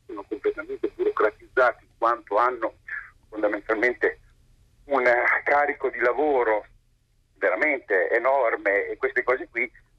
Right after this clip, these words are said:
oggi di fronte al nuovo post-covid <laughs> non si pensa che avremo ancora più cocci da mettere insieme, e senza questi servizi e queste strutture,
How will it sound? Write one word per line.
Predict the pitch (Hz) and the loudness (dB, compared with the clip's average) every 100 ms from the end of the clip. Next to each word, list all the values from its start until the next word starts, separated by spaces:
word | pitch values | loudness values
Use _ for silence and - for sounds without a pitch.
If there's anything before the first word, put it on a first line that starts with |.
| _ | _
oggi | 139 165 - - | 0 2 -2 -8
di | 131 117 | -8 -4
fronte | 139 143 120 - 107 | 0 0 -2 0 2
al | 117 92 - _ _ 98 101 | 2 0 -8 _ _ -20 -16
nuovo | 110 127 127 101 107 95 92 _ _ _ _ _ _ _ - | -2 2 2 0 -4 -8 -10 _ _ _ _ _ _ _ -4
post-covid | 160 151 - 139 117 113 147 - - | 0 0 0 2 2 0 -2 0 0
<laughs> | - - | 0 0
non | - - | 0 -2
si | - | -2
pensa | 175 160 139 117 | 0 0 0 -2
che | 123 113 | 2 2
avremo | 120 127 120 | 2 0 0
ancora | 123 - 120 | -4 0 0
più | 117 123 - | 0 -8 -2
cocci | 117 117 - 110 | 0 0 -2 -4
da | 113 | -2
mettere | 113 - 117 | -2 -2 -4
insieme, | 104 - 110 95 - - - | -4 0 0 0 -6 -20 -8
e | - 104 | -4 0
senza | 143 143 117 | 0 0 -2
questi | - 107 | -4 -4
servizi | 117 107 135 - | -4 -2 -4 -2
e | 110 | -2
queste | 123 - | -2 -2
strutture, | 156 160 110 113 110 101 | -4 -6 0 2 2 0